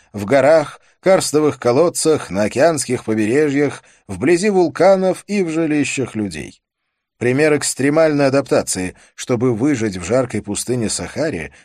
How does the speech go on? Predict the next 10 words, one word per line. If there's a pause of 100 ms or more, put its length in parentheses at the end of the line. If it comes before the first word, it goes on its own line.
где
температура
может
подниматься
до
шестидесяти
градусов
по
Цельсию, (500)
муравей